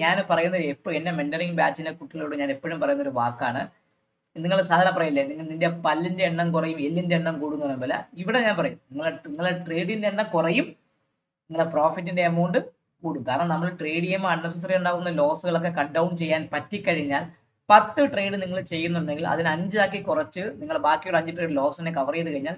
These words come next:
you are making money. കാരണം നമ്മൾ ഈ എട്ട് ട്രേ-, പത്ത് ട്രേഡ് നിങ്ങൾ ചെയ്യുന്നുണ്ടെങ്കിൽ എട്ട് ട്രേഡ് പ്രോഫിറ്റ് തരില്ല, ലോസ് ആണ്. രണ്ട് ട്രേഡിൽ കിട്ടുന്ന പ്രോഫിറ്റിന്, ഏർ, സോറി, എട്ട് ട്രേഡിൽ കിട്ടുന്ന പ്രോഫിറ്റിന് രണ്ട് ട്രേഡ് ലോസിനെ കവർ ആയി പോകും. ആണോ? ഇങ്ങനെ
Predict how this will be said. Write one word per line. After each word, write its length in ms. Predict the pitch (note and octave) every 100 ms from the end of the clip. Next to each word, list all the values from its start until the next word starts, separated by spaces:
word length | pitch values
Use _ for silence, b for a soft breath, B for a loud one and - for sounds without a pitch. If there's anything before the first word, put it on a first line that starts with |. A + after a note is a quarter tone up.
| E3
you 80 | F3
are 80 | G#3 F#3+
making 260 | G3 C4 A#3
money. 180 | G3 F#3 E3+ _ _ _ _
കാരണം 240 | E3+ F#3 F3
നമ്മൾ 260 | E3+ F#3
ഈ 60 | G#3 F#3 D#3+
എട്ട് 280 | - B3
ട്രേ-, 200 | A3 F#3 D#3+
പത്ത് 260 | D3+ A#3
ട്രേഡ് 220 | G#3 F#3 F#3
നിങ്ങൾ 180 | F3+
ചെയ്യുന്നുണ്ടെങ്കിൽ 520 | F3 D#3 D#3+ E3 E3 C#3+
എട്ട് 160 | C#3+
ട്രേഡ് 220 | G3 F3 E3+
പ്രോഫിറ്റ് 420 | C#3 C3+ - D3
തരില്ല, 400 | C#3+ C3 B2+ - -
ലോസ് 220 | D3 C#3+
ആണ്. 140 | B2 - _ _ _ _ _ _ D#3
രണ്ട് 420 | F3 A#3 B3 -
ട്രേഡിൽ 320 | F#3 F3+ G3+
കിട്ടുന്ന 300 | F3+ F3+ F3+
പ്രോഫിറ്റിന്, 640 | E3+ D#3 D#3 D#3+ E3 E3 A#3+ - _ _ _ _ D3
ഏർ, 300 | C#3 C#3+ F3
സോറി, 200 | F3 E3+
എട്ട് 480 | C#3+ E3+ E3+ C4+ B3+
ട്രേഡിൽ 300 | F#3 F3+ F#3
കിട്ടുന്ന 320 | G3+ F#3+ F#3
പ്രോഫിറ്റിന് 600 | F3 E3+ E3 E3 E3 E3
രണ്ട് 320 | D#3 D3 F3 E3+
ട്രേഡ് 260 | D3+ D#3
ലോസിനെ 300 | C3 B2+ D3+ C#3
കവർ 140 | A#2 A#2
ആയി 80 |
പോകും. 220 | G#2+ - _ _ _ - F3
ആണോ? 160 | D#3+ - - _ _ _ _ F#3
ഇങ്ങനെ 160 | G3